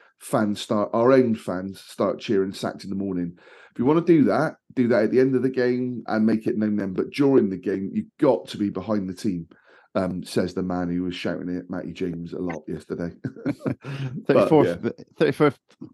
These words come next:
Speaker 2: thirty-fourth minute, Viner booked. Not sure if it was a booking, to be fair. I think the Coventry player stayed down,
Speaker 1: Yep.
Speaker 2: but, um, I thought it was a well-timed tackle, personally.
Speaker 1: I, I think from their reaction, um, it was clear a well-timed tackle.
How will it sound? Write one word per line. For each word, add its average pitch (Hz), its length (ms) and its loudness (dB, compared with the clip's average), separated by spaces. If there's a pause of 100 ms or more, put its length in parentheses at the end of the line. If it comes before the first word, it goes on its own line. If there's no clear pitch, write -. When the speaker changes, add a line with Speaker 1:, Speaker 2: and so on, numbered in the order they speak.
Speaker 2:
thirty-fourth 127 640 -2
minute, 95 300 0
Viner 131 420 6
booked. - 600 2 (260)
Not 160 220 2
sure 165 480 4
if 143 280 2
it 143 120 2
was 127 120 -2
a 143 40 -6
booking, 98 380 0
to - 100 -14
be 80 80 -8
fair. 107 320 2
I 123 60 4
think 123 240 0
the 107 80 -4
Coventry 117 440 -2
player 104 240 2
stayed 104 360 2
down, 110 380 6 (300)
Speaker 1:
Yep. 110 140 6
Speaker 2:
but, 104 360 4
um, 104 380 4
I 107 80 0
thought 110 240 -2
it 98 60 2
was - 180 -2
a 123 60 0
well-timed 104 480 0
tackle, 113 300 -4
personally. 98 440 -6 (420)
Speaker 1:
I, 117 140 4 (100)
I 120 140 4
think 117 260 2
from 110 140 0
their 113 140 4
reaction, 113 640 0 (280)
um, 98 560 -4
it 107 180 2
was 95 120 -8
clear 120 560 0
a 92 80 -4
well-timed 92 480 -4
tackle. 90 420 -6